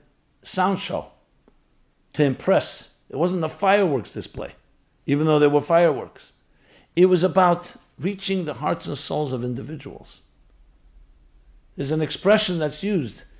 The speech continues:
that the day of Sinai was the day of marriage between divine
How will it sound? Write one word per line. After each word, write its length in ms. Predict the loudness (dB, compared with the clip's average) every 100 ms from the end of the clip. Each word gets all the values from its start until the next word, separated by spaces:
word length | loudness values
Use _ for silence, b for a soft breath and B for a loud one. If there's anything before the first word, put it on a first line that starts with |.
| b b
that 180 | -4 -2
the 80 | 0
day 180 | 2 2
of 100 | 2
Sinai 300 | 0 0 0
was 160 | -2
the 80 | -2
day 240 | 0 2
of 160 | 2 0
marriage 420 | 0 2 2 0
between 340 | -6 -6 -4 -4
divine 520 | -2 0 0 -2